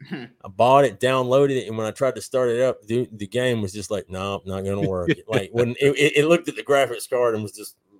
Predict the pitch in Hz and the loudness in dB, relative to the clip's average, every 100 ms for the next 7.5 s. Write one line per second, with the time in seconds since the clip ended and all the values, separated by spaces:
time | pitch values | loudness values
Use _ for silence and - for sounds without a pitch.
0 | 98 107 110 98 95 92 92 95 98 98 | -6 -2 0 -2 -6 -6 -6 -4 -6 -6
1 | - 104 95 80 - 92 87 80 80 85 | -6 -4 -4 -6 -12 -12 -12 -16 -16 -18
2 | 85 85 _ _ _ _ _ _ _ _ | -18 -20 _ _ _ _ _ _ _ _
3 | _ 214 277 277 277 240 190 165 139 - | _ -4 0 4 4 6 6 6 4 4
4 | 190 196 175 214 185 127 113 _ - _ | 4 4 2 -2 -2 -6 -14 _ -20 _
5 | 190 170 107 117 80 64 127 143 156 143 | -8 -8 -8 -12 -12 -12 -8 -4 -4 -4
6 | 135 110 - 107 104 113 107 104 127 113 | -8 -8 -12 -10 -4 -2 -2 0 -2 0
7 | 117 123 117 113 104 | 0 2 2 0 -2